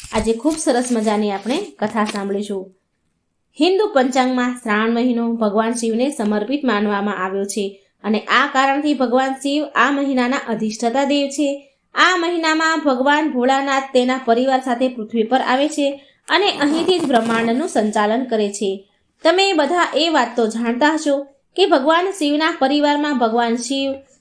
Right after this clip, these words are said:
માતા પાર્વતી અને તેમના બે પુત્ર ગણેશ અને કાર્તિકે છે. પણ શું તમે એ જાણો છો કે ભોળાનાથની પાંચ બીજી જ પુત્રીઓ પણ હતી, જેનો જન્મ અજાણતા થઈ ગયો હતો? જો નથી જાણતા તો આ વીડિયોને અંત સુધી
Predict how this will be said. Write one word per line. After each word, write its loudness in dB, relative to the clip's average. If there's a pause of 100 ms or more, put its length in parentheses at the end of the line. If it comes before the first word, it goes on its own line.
(140)
માતા 2
પાર્વતી 0
અને 0
તેમના 0
બે 4
પુત્ર 0
ગણેશ 0
અને -2
કાર્તિકે 0
છે. -6 (280)
પણ 2
શું 0
તમે 2
એ 2
જાણો -2
છો 0 (300)
કે 4
ભોળાનાથની 2
પાંચ 0
બીજી -4
જ -14
પુત્રીઓ 0
પણ 0
હતી, -2 (280)
જેનો 4
જન્મ 0
અજાણતા 0
થઈ 0
ગયો 0
હતો? -4 (440)
જો 4
નથી 0
જાણતા -2
તો -6
આ -4
વીડિયોને 0
અંત -6
સુધી -4